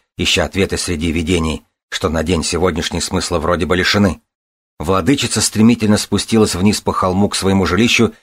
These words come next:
и позвала прислужниц. «Оденьте меня», — коротко приказала она, — «и пошлите за Мерлином.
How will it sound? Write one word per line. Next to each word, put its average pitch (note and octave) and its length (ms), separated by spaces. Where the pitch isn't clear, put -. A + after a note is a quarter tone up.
и B2 100
позвала G2+ 420
прислужниц. D#2+ 680
«Оденьте E2+ 500
меня», — - 360
коротко E2 300
приказала D#2 460
она, — D2+ 240
«и G2 100
пошлите G2 520
за F2 160
Мерлином. D2 520